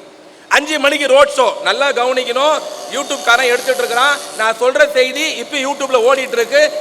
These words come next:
YouTube-ல போய் மோடி ரோட் ஷோ போட்டால், போட்டாலே போதும், வந்துரும். அஞ்சு மணிக்கு ரோட் ஷோ. மூன்றரை மணிக்கு மோடி சென்னை விமா-, விமான நிலையத்துக்கு வந்துட்டாரு.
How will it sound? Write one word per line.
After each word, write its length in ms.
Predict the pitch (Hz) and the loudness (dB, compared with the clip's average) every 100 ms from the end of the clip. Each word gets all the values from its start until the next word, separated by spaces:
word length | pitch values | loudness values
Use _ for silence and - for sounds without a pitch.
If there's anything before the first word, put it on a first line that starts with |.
| - | -6
YouTube-ல 460 | 285 302 285 269 | -6 -4 0 0
போய் 320 | 254 285 302 190 | 2 0 -2 -2
மோடி 240 | 247 294 262 | 2 2 4
ரோட் 240 | 247 277 | 4 4
ஷோ 100 | 277 | 2
போட்டால், 380 | 254 247 254 254 - - | 0 0 0 -2 -8 -4
போட்டாலே 360 | 240 247 254 247 | -2 0 2 2
போதும், 360 | 226 226 202 | 0 -2 -4
வந்துரும். 280 | 214 220 180 - - - - - - - - - | -4 -4 -4 -8 -16 -20 -20 -20 -20 -20 -20 -6
அஞ்சு 260 | 233 285 294 | -4 -2 0
மணிக்கு 260 | 302 294 | 0 2
ரோட் 220 | 269 285 285 | 4 4 4
ஷோ. 220 | 240 175 196 - - - - - - - | 2 2 0 -12 -16 -18 -20 -20 -20 -4
மூன்றரை 260 | 294 302 277 | 0 2 2
மணிக்கு 300 | 294 285 277 | 2 0 2
மோடி 200 | 294 277 | 2 0
சென்னை 340 | 262 277 269 | -2 -2 -2
விமா-, 240 | 277 277 240 | -2 0 0
விமான 360 | 233 285 277 | 0 2 0
நிலையத்துக்கு 300 | 247 269 247 | -2 -6 -6
வந்துட்டாரு. 380 | 240 247 226 | -4 0 2